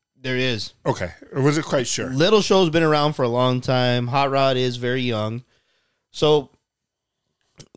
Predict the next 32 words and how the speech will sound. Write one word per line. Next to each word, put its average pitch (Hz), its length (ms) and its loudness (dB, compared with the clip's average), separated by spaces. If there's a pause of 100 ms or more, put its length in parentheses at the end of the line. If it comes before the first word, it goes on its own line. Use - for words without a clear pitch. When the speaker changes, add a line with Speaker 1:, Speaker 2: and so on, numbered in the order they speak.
(160)
Speaker 1:
to 160 420 0 (140)
talk 214 220 0
about 196 240 2
Hot 147 200 0
Rod, 143 220 0
guys, 135 360 0
he 170 320 -2
is 131 220 0
very 143 380 2
arrogant. 127 500 2 (2000)
He's, 233 260 -2 (360)
he's 165 180 -8
a 392 80 -2
built 180 400 -2
dude. 139 500 2 (260)
I 98 60 -8
give 208 200 -4
him 427 100 -8
credit. 226 440 -2
And 135 120 -2
Speaker 2:
Yeah. 196 120 2
Speaker 1:
he's 151 120 -4
one 208 180 0
of 247 80 -4
the 147 80 0
taller 196 320 -2
micros. 165 500 -4
He's 180 160 -8
probably 269 380 -2
the 185 120 -8
strongest 165 640 -4
micro 123 640 -4